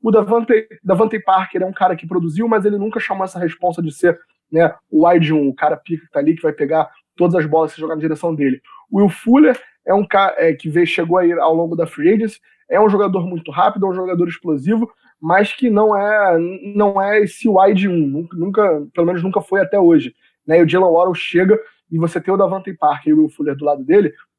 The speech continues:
é uma belíssima, é um belíssimo corpo de wide receiver. E defensivamente, né, o Brian Flores é um técnico defensivo, é um cara que fez um belíssimo trabalho no New England Patriots,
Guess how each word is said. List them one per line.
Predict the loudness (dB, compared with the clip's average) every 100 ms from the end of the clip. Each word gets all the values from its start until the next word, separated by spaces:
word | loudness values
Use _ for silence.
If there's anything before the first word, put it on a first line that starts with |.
| _
é | -8
uma | -2
belíssima, | 2 2 2 -2 -2 0 0
é |
um | 0
belíssimo | 0 0 -2 -8
corpo | -8 -6
de | -4
wide | -2
receiver. | -4 -2 -4 -4 _ _ -20 -20 0
E | 4
defensivamente, | 4 4 0 0 2 2 2 0 -4 -8 _
né, | 0 2
o | 2
Brian | 2 0 -2
Flores | -2 0 0
é | 2
um | 0
técnico | 0 -4 -6 -6
defensivo, | -6 -6 -16 -4 -2 -2 -6 -18 _ _ -4
é |
um | 0
cara | 2 0
que | 0
fez | -2
um | 0
belíssimo | 2 0 -2 -4
trabalho | -2 0 0
no |
New | -2
England | -4 -6
Patriots, | -2 0 0 -2